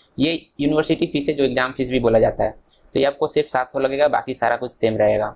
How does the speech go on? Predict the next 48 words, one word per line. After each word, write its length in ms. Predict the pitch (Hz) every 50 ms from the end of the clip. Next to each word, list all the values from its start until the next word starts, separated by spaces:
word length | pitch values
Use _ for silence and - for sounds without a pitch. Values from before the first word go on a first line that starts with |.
| _ _ _ _ _ -
तो 60 | 147
ये 220 | 139 143 170 180 180
था 60 | 190 180
पूरा 260 | 180 - 151 151 165 170 -
फीस 320 | - - 156 160 160 - 151
स्ट्रक्चर। 420 | 139 - - 135 135 - 156 151
और 100 | 139 135
उसके 220 | 135 135 - 170
अलावा 160 | 165 160 156 151
हम 120 | 147 151
देखते 240 | 147 143 139 - 151
हैं 120 | 147 147 -
इवेंट 480 | 135 131 131 135 143 151 156 - -
और 240 | - - 139 123 123
बाकी 240 | 131 135 135 139 143
सारी 180 | 143 143 135
एक्टिविटी 380 | 135 135 - 135 131 127 135 135
क्या 180 | - - 123 123
क्या 140 | - 135 127
होती 220 | 123 120 - 127
है 60 | 131 127
कॉलेज 320 | - - 117 117 117 -
के 80 | - 120
अंदर। 300 | 110 113 117 131 - - - - _ _ _ - - -
तो 60 | -
सबसे 260 | - - 139 - -
पहले 180 | 180 - 180 175
आपको 160 | 170 - 175
फैसिलिटी 480 | 165 - 147 143 - 143 143 143 143 165
दिखा 240 | 156 147 147 147 139
दें, 120 | 139 143
तो 80 | 139 143
यहाँ 120 | 143 139
पर 120 | 139 - 139
आपको 120 | - 143
कंप्यूटर 420 | 139 - 127 123 123 131 131 135 151
सेंटर, 300 | 147 147 139 135 139 143
सेंट्रल 360 | 143 139 127 120 117 131 135
लाइब्रेरी, 300 | 135 131 131 131 131 131 135
हॉस्टल, 600 | 123 113 113 110 - - 135 135 139 143 143 139 143 -
स्पोर्ट्स, 520 | - - - - 123 127 131 139 135 - 131
मेडिकल, 380 | 123 120 120 120 - 131 135 123
गेस्ट 300 | 117 117 131 - - 139
हाउस, 260 | 131 135 135 - 131
जिम, 420 | 120 113 123 135 139 143 143 147 131
बैंक, 360 | 123 123 123 135 135 139 135 -
क्लब, 240 | 135 127 127 131 123
वाईफाई, 420 | 117 117 117 - - 131 139 151